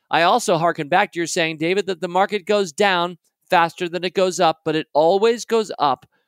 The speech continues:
more than it goes down. And Chris Hill's saying is also helpful,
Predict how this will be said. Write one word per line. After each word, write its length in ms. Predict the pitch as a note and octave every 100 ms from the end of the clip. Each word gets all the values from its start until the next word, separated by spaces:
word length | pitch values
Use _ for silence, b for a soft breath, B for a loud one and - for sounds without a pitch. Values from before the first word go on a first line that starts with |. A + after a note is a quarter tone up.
| _ _
more 200 | B2 C3
than 140 | B2+ C3+
it 80 | -
goes 260 | D3 C#3
down. 360 | - D#3+ C3+ B2+ b b
And 200 | E3 F3+
Chris 300 | - G#3+ -
Hill's 320 | G3+ B3+ A#3+
saying 440 | - E3 C#3+ C#3+ -
is 200 | F3 D#3
also 480 | E3+ G3+ - D#3+ A#2+
helpful, 500 | C3 - - G2+